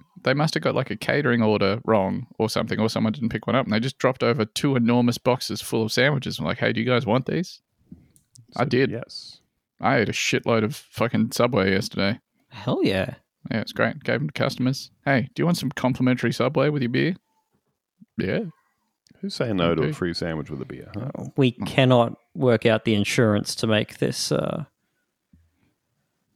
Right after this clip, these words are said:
Speaker 3: okay if something goes wrong with this Subway. Just F Y I.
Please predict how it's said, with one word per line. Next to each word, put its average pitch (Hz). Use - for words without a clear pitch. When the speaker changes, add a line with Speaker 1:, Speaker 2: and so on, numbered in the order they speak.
Speaker 3:
okay 113
if 98
something 107
goes 101
wrong 101
with 98
this 123
Subway. -
Just 131
F 120
Y -
I. -